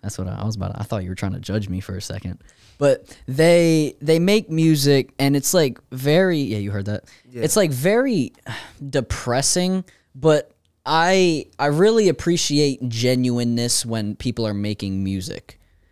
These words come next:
Speaker 1: And that doesn't make an excuse that the music that you're making because it's genuine is automatically good,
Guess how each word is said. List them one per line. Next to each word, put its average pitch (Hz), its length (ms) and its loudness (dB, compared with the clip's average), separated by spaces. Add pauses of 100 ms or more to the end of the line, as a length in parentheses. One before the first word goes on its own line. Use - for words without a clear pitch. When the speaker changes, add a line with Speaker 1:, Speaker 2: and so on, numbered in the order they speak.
(1120)
Speaker 1:
And 135 380 2
that 156 160 2
doesn't 262 320 2
make 220 240 4
an 208 80 2
excuse 180 560 2
that 151 180 2
the 143 80 0
music 147 540 4
that 131 160 2
you're 135 100 4
making 131 640 2
because 120 240 -2
it's 110 120 -4
genuine 117 520 0
is 107 100 -2
automatically 110 680 -2
good, 107 560 0